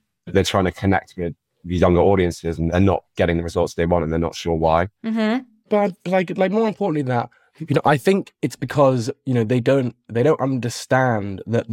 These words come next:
Speaker 3: times have, you know, and again, I'm, I'm gonna keep saying this, times have shifted,
Speaker 2: Yeah.
Speaker 3: and I think it's, too many marketers do not understand that fact.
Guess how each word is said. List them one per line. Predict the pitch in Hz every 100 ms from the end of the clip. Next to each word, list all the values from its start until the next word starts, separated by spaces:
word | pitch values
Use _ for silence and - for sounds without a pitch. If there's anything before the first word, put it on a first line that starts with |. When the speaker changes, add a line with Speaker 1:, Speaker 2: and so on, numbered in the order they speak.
| -
Speaker 3:
times | - 113 113 -
have, | 117
you | 127
know, | 113
and | 110
again, | 139 120
I'm, | 113 -
I'm | - 127
gonna | 123
keep | 107 135
saying | - 135 131 107
this, | 92 - - - -
times | - 156 185
have | 147 131
shifted, | - 135 -
Speaker 2:
Yeah. | 101
Speaker 3:
and | 104
I |
think | 101 120 113 - _
it's, | 110 131 - - - - 117
too | - 170
many | 160 143
marketers | 135 131 - 107
do | - 123
not | 120
understand | 113 107 - 123 120 104
that | -
fact. | - 104 - _